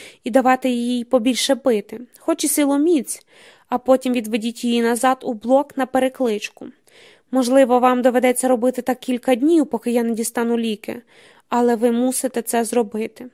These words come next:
Це єдиний вихід, щоб її не забрали в лікарню. А зараз йдіть і глядіть її. Гаразд,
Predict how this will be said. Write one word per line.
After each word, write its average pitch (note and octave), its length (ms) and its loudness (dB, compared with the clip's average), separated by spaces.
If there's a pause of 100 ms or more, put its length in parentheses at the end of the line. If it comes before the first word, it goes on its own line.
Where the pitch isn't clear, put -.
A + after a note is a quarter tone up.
Це C#4+ 180 0
єдиний C#4+ 340 2
вихід, D#4 400 -2
щоб A#3+ 300 -4
її C4 240 0
не C4 100 0
забрали B3+ 460 0
в A#3 60 -6
лікарню. A#3 640 -2 (540)
А B3+ 120 0
зараз B3+ 260 4
йдіть G#3 520 -6 (120)
і A#3 140 -2
глядіть A#3 520 0
її. G#3+ 280 -10 (600)
Гаразд, A#3 600 -2